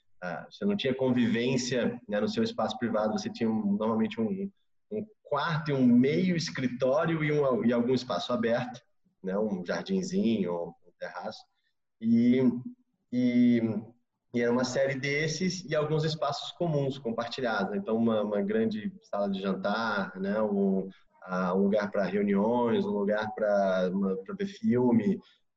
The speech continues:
ah, e, e eu acho que isso, isso já é um pouco realidade, né? Você já tem, né, a, a, a, em vários lugares, em Goiânia certamente tem, né,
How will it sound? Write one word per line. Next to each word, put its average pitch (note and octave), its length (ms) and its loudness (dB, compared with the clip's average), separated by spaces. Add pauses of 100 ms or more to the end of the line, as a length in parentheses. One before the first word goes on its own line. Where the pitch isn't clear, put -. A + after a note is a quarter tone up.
ah, G2 300 0 (480)
e, A2 480 2
e A#2 60 0
eu A#2+ 100 2
acho A#2+ 220 0
que C3 100 -4
isso, C3 300 0 (320)
isso B2 280 -10
já C3+ 160 -2
é C#3 120 0
um E3+ 100 0 (240)
pouco F#3 300 2
realidade, B2+ 560 2
né? A#2 80 2
Você A2+ 120 -4
já A2 140 -2
tem, A#2+ 320 0
né, G#2+ 260 0
a, F#2+ 80 -6
a, F#2 360 -10 (480)
a, E2+ 120 -20 (280)
em F#3 80 -20 (600)
vários G2 280 -2
lugares, F#2+ 400 0
em F#2 320 2
Goiânia F#2+ 340 0
certamente G2 600 -2
tem, G2+ 240 -2
né, F#2 200 -6